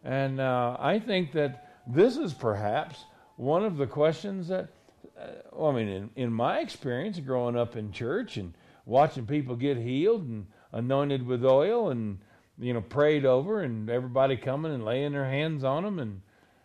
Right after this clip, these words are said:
and hollering at the top of their lungs. But I've never in my life ever had anybody actually qualify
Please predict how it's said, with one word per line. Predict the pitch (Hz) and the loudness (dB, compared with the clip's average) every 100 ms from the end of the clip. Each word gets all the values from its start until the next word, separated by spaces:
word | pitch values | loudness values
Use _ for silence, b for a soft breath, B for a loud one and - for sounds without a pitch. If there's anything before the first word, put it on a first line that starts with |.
| b | b
and | 113 113 107 104 | -4 -2 -2 -4
hollering | 107 131 165 185 | 0 4 4 2
at | 208 220 | -2 -4
the | |
top | 180 202 226 | 2 4 4
of | 254 | 2
their | 254 254 | 2 2
lungs. | 277 214 120 90 _ b b _ - | 4 2 0 -6 _ b b _ -6
But | 87 87 | -4 -2
I've | 113 214 294 302 | -2 -2 -4 -6
never | 294 311 320 294 240 220 240 - - | -10 -4 -4 -2 -2 -2 -4 -12 -12
in | 180 180 | -8 -4
my | 180 180 | -2 -2
life | 196 247 208 170 175 | 0 0 0 0 0
ever | 180 214 151 135 175 b b b b b | -2 -2 -4 -6 -8 b b b b b
had | 165 175 165 147 135 - | 0 4 4 4 -2 -8
anybody | 156 202 254 160 147 151 165 160 b b - | -4 -2 0 2 2 2 -2 -6 b b 0
actually | 202 170 165 131 | 0 0 -2 -2
qualify | - - 202 302 330 170 - 110 82 82 139 | -4 0 2 2 0 -2 0 -2 -2 -4 -4